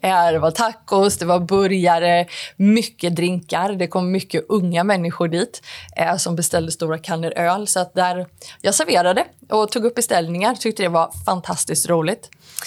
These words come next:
Eh, och sen, eh, efter där så bestämde jag mig för att, eh, sluta jobba på kvällar och, och nätter och istället, eh, ta jobb hos en fransk familj faktiskt, som ville ha en barnvakt till deras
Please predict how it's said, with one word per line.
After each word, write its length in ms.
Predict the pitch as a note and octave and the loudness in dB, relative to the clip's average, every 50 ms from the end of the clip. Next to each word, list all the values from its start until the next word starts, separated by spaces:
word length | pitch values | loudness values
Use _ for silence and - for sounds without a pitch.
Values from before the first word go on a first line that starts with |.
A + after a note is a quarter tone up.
| - - - - - - | -14 -16 -18 -12 -6 -2
Eh, 300 | F#3 G3 F#3+ F#3 F#3 F#3 F#3 - | 0 2 2 2 2 0 0 0
och 200 | A#3 C#4 C#4+ - | 0 0 0 0
sen, 420 | - - C#4 B3 A3+ A3 A3 G#3+ | 0 2 2 2 2 0 0 0
eh, 220 | G#3+ A3 G#3+ A3 G#3 - - _ - - F#3+ - - | 2 2 2 0 -2 -4 -8 _ -12 -10 -6 -2 0
efter 360 | - A#3+ G#3 - - - A#3 | 0 0 0 -2 -4 -4 -2
där 400 | F#3+ G3+ G3 F3 F3+ G3+ B3 B3+ | 0 0 0 2 2 0 0 0
så 180 | A3+ - - A3+ | 0 0 0 0
bestämde 460 | G#3 A#3 - - A3 G#3 G3 G3 G3 | 0 -2 0 0 0 0 0 0 0
jag 100 | G3 G3 | 0 0
mig 100 | F#3+ F#3+ | 0 -2
för 320 | F#3 - F#3 F3 E3+ E3+ E3+ | 0 2 2 4 4 4 4
att, 320 | E3+ E3+ E3 - _ - | 2 0 -2 -4 _ 2
eh, 80 | F3+ E3+ E3+ E3 D#3+ E3 E3 - | 4 4 4 4 4 2 0 -2
sluta 300 | - - - G#3+ G3+ F#3 F3+ | 0 0 0 0 0 2 2
jobba 240 | F3+ F3 E3 F3+ D#3 | 2 2 2 0 -2
på 280 | - - E3+ D#3+ D#3 | 0 2 2 2 2
kvällar 520 | D#3 - - F3 E3 D#3+ D#3+ E3 D#3+ - E3+ | 0 -2 -2 0 0 0 -2 -2 -2 0 0
och, 400 | E3 E3 D#3+ D#3+ D#3+ D#3 - F3 | 2 4 4 4 2 2 2 0
och 120 | E3+ E3 | 0 2
nätter 420 | E3 E3+ D3+ - - - B3 D#4 - - - - - - - | 0 -2 -4 -2 -2 -2 -2 -2 -4 -10 -16 -18 -16 -6 -2
och 100 | - F#3+ | 0 0
istället, 560 | F#3 F#3+ - F#3+ F3 E3 D#3+ D#3+ _ - - | 0 2 0 0 0 0 -2 -4 _ -2 2
eh, 260 | F3+ E3+ E3 D#3+ E3 E3 E3+ E3+ - - - - - - | 2 4 4 2 0 -2 -6 -8 -8 -10 -10 -10 -6 0
ta 180 | - A3+ G3+ | 0 2 2
jobb 360 | F#3 E3+ G3 F#3+ F3 E3 D#3+ - | 2 2 2 2 2 0 -2 -4
hos 180 | F3 F3+ - | -4 -4 -2
en 100 | F#3 F3 | -2 -2
fransk 440 | D#3+ - F#3+ E3 D#3+ D#3+ D#3 - - | -2 -2 -2 -2 0 -2 -4 -4 -4
familj 380 | - F#3+ F#3 G#3 C#4 E4+ C4+ A#3+ | -2 -2 0 0 0 0 0 -2
faktiskt, 440 | - - D#3+ - - F#3 - - - - _ - - - - - - _ - | -4 -6 -6 -6 -6 -6 -6 -8 -12 -20 _ -20 -18 -14 -14 -16 -14 _ -6
som 200 | - A3 G3+ F3+ | -2 -2 0 0
ville 200 | F#3 F#3 F3+ E3+ | 0 0 0 2
ha 240 | D#3 E3+ E3+ F3 | 2 2 2 2
en 440 | - - F3+ F3 E3+ E3+ E3+ E3 E3+ | 0 -2 -2 -2 -2 -2 -4 -2 0
barnvakt 500 | D3+ F#3 G3 F#3+ F3+ F3+ A#3+ C4+ - - | 0 2 2 2 0 -2 -4 -4 -6 -10
till 160 | - - F#3+ | -8 -6 -4
deras 540 | E3+ F3+ F3+ E3+ E3+ D#3+ - - - - - | -2 0 0 0 0 0 0 0 -2 -2 -4